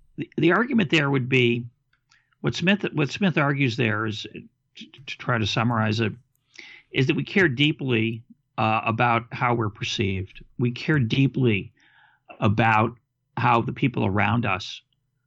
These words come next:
what they think of us. Uh, he says it this way, "Man naturally desires not only to be loved, but to be lovely."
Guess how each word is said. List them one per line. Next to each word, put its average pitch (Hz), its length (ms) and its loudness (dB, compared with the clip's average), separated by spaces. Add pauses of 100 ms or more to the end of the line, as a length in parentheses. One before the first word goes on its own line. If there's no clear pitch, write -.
(120)
what 120 160 -4
they 120 100 2
think 107 240 -2
of 107 120 -6
us. 98 300 -8 (640)
Uh, 107 220 0
he 113 120 2
says 123 280 0
it 113 120 -4
this 110 200 -2
way, 95 280 -2
"Man 131 320 4
naturally 135 520 0
desires 113 640 0
not 117 140 0
only 131 220 -2
to 120 80 -6
be 113 120 2 (100)
loved, 123 720 0
but 120 220 -2
to - 100 -2
be 110 120 4
lovely." 107 680 -2